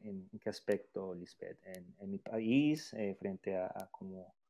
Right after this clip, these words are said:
se maneja, eh, los hospitales, el sistema de salud.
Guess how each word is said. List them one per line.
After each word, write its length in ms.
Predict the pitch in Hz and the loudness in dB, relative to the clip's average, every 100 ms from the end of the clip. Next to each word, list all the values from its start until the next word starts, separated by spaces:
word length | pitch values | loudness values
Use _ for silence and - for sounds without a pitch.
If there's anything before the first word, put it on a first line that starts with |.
| _ _ _ - | _ _ _ -2
se 140 | 113 | 0
maneja, 800 | 104 98 98 101 110 110 110 110 110 | 2 0 0 6 8 8 6 2 -4
eh, 240 | 95 92 _ _ _ | -8 -8 _ _ _
los 100 | - | -20
hospitales, 800 | - 92 - 110 123 123 123 117 | -14 -6 6 6 8 6 6 2
el 80 | 98 | -2
sistema 320 | 101 - 107 | -2 0 4
de 40 | 110 | 4
salud. 400 | 104 107 151 | 4 6 4